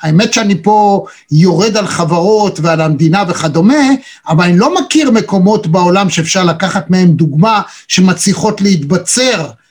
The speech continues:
באופן ראוי, ואומרים לי, "רגע, אנחנו לא, אבל אחרים עושים את זה." כנראה שכרגע האיזון הוא איזון מוחלט בין התוקפים ליצרנים של כל הווירוסים למיניהם, וזה נובע אגב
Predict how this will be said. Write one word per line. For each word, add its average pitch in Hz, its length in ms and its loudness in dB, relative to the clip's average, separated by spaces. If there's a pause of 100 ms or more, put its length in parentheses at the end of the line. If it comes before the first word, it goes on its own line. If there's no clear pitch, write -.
(160)
באופן 190 460 0
ראוי, 202 440 2
ואומרים 208 240 0
לי, 220 80 2
"רגע, 196 320 0
אנחנו 208 400 0
לא, 220 200 2
אבל 185 160 -2
אחרים 175 380 0
עושים 175 340 2
את 160 100 0
זה." 135 100 -10 (600)
כנראה 190 440 0
שכרגע 247 600 -2
האיזון 208 640 2
הוא 220 360 2 (320)
איזון 247 760 2
מוחלט 190 720 0 (360)
בין 214 380 0
התוקפים 196 920 -2 (300)
ליצרנים 180 1160 2
של 180 200 0
כל 190 240 0
הווירוסים 175 640 2
למיניהם, 170 560 2
וזה 190 220 -2
נובע 196 440 0
אגב 196 400 -2